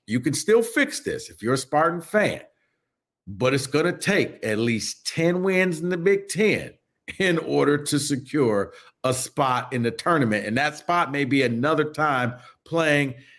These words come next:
in the play-in game where Spartan fans may have to go down to Dayton to watch this team and cheer them on just so that they can get into the actual regular tournament. Like I said, not what I wanted to talk about for M S U hoops. I thought it was gonna be a lot better, but, uh, hey, if you don't believe me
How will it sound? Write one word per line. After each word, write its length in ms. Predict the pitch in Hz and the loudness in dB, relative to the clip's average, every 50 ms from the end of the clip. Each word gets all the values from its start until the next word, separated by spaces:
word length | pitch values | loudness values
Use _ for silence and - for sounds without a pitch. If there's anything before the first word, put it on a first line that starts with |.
| _ _ _ - | _ _ _ -2
in 140 | - 165 160 | 0 0 2
the 80 | 151 | 0
play-in 440 | - - 170 175 170 160 147 131 120 | 0 2 2 2 4 4 2 0 0
game 420 | 107 113 110 110 110 110 110 107 104 | 0 2 2 4 4 2 0 0 0
where 440 | 110 117 117 117 117 117 113 - - - | 2 4 4 4 4 2 0 -4 -12 -14
Spartan 400 | - - - 151 151 151 139 107 | -8 -4 0 0 2 0 0 -2
fans 320 | - 147 139 139 131 117 | -2 -2 0 0 0 0
may 120 | 127 131 | 0 0
have 180 | 135 135 131 123 | 0 0 -2 -2
to 40 | 107 | -2
go 100 | 123 131 | -2 0
down 200 | 131 131 131 120 | 0 0 0 0
to 80 | 113 | -2
Dayton 640 | 104 - - 165 156 160 151 123 104 98 104 104 - | -4 -4 -2 -2 0 0 0 -2 -4 -8 -10 -10 -6
to 100 | - 131 | -6 -2
watch 360 | 110 107 123 127 127 120 - | 0 0 0 0 0 -2 -4
this 140 | - 123 117 | -4 -4 -4
team 360 | 123 - - 147 139 127 110 | -4 -2 0 0 0 0 -2
and 80 | 104 101 | -4 -4
cheer 180 | - - 143 131 | -2 0 0 0
them 200 | 123 131 127 127 | 0 0 0 0
on 220 | 123 120 117 110 | 0 0 0 -2
just 200 | - 131 127 - | -2 -6 -6 -6
so 80 | - 117 | -6 -6
that 100 | 107 123 | -2 -2
they 140 | 123 123 | 0 0
can 100 | 113 113 | -2 -2
get 260 | 104 113 135 131 - - | 0 0 0 0 -2 -4
into 260 | - 123 120 - 131 127 | -6 -6 -4 -2 -2 -2
the 140 | 123 120 | -2 -2
actual 460 | - 117 120 120 120 - 120 120 117 104 | -2 -2 -4 -4 -4 -4 -4 -4 -4 -2
regular 500 | 87 110 110 101 101 104 110 110 104 - _ _ _ _ _ _ _ - | -2 -2 -2 -2 -2 -4 -4 -4 -4 -6 _ _ _ _ _ _ _ -8
tournament. 440 | - - 190 180 - - 73 - - _ _ _ _ _ _ _ _ _ _ _ _ _ _ _ _ _ _ _ _ _ _ _ _ _ _ _ _ _ - - | -4 -2 0 0 0 -2 -6 -10 -14 _ _ _ _ _ _ _ _ _ _ _ _ _ _ _ _ _ _ _ _ _ _ _ _ _ _ _ _ _ -6 -2
Like 120 | 139 143 | -2 0
I 60 | 139 | 0
said, 360 | 131 - 143 113 95 92 - | 0 0 0 0 0 0 -2
not 380 | 117 127 143 147 156 170 165 160 | -4 -2 0 0 0 0 0 -2
what 100 | 156 160 | 0 0
I 80 | 160 151 | 2 2
wanted 320 | 147 143 147 147 139 123 | 0 2 2 0 0 0
to 80 | 110 107 | -2 -2
talk 300 | - 160 151 147 143 147 | 0 2 2 2 0 0
about 280 | 113 127 120 117 113 | 0 0 0 0 0
for 80 | - 123 | 0 0
M 220 | 117 123 123 120 | 0 2 2 2
S 220 | 117 117 113 - - | 0 0 -2 -2 -2
U 160 | 123 120 117 | -2 -2 0
hoops. 580 | 104 165 208 220 202 214 - - - - - | 2 4 4 4 2 -2 -6 -8 -6 -6 -6
I 80 | - 98 | -6 -6
thought 220 | 101 - 117 117 | -4 0 0 0
it 40 | 113 | 0
was 120 | 107 110 - | 0 0 0
gonna 160 | 120 107 104 | 0 0 2
be 60 | 110 | 2
a 60 | 110 | 2
lot 300 | 107 104 98 95 92 80 | 2 2 2 0 0 -2
better, 560 | - 127 143 151 156 151 151 151 147 147 - - | -2 -2 0 0 2 2 0 0 -2 -6 -6 -2
but, 400 | - 113 113 113 110 107 - - | 0 2 2 2 2 0 -2 0
uh, 160 | 110 107 98 | 0 0 2
hey, 220 | 98 123 123 104 | 0 0 0 0
if 160 | 87 78 - 101 | -2 -4 -2 0
you 80 | 123 | 2
don't 180 | 139 156 160 151 | 2 2 2 2
believe 360 | 151 156 156 160 160 156 143 | 2 2 4 4 4 4 2
me 480 | 143 156 160 165 165 156 123 - - | 2 2 2 2 2 0 -2 -6 -12